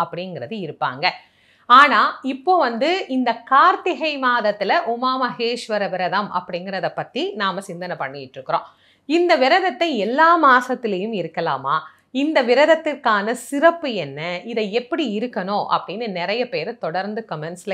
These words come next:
கேட்டுக்கிட்டே இருந்த காரணத்தினால இன்றைக்கு இந்த பதிவுல இந்த உமா மகேஸ்வர விரதம் அப்படின்னா என்ன, எந்தெந்த மாதங்கள்ல நாம இந்த விரதங்களை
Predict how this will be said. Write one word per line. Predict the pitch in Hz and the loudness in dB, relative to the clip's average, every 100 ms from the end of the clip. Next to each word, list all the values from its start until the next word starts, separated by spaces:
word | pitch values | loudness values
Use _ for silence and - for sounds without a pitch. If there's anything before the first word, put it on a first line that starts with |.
| 190 | -8
கேட்டுக்கிட்டே | 180 175 175 196 196 | -10 -8 -8 -6 -6
இருந்த | 160 151 156 | -8 -8 -4
காரணத்தினால | 156 156 143 156 135 120 233 - - _ _ 285 | -2 -4 -8 -10 -6 -2 -2 -2 -16 _ _ -2
இன்றைக்கு | 359 381 294 254 294 240 | 0 0 -2 -4 -6 -6
இந்த | 262 262 254 | -2 0 2
பதிவுல | 185 214 160 202 - 240 | 0 0 0 0 -2 -6
இந்த | 233 208 214 | -4 -4 -2
உமா | 254 294 302 320 220 | -2 0 2 0 -2
மகேஸ்வர | 185 226 240 254 - 202 220 214 147 | -4 -8 -6 -6 -4 -2 -2 -2 0
விரதம் | 180 196 196 247 170 | 0 0 -2 -6 -6
அப்படின்னா | 165 185 170 202 202 131 | -8 -10 -10 -8 -6 -8
என்ன, | 135 123 214 320 - _ _ 214 240 | -8 -2 0 -2 -10 _ _ -2 0
எந்தெந்த | 320 381 381 381 330 240 | 2 2 2 2 2 2
மாதங்கள்ல | 240 302 320 311 262 247 240 294 294 208 | 4 4 0 -2 -2 -2 -2 -2 -2 -2
நாம | 208 202 190 | -2 -4 -6
இந்த | 180 170 | -4 -2
விரதங்களை | 202 220 208 175 190 | -2 -4 -4 -2 -2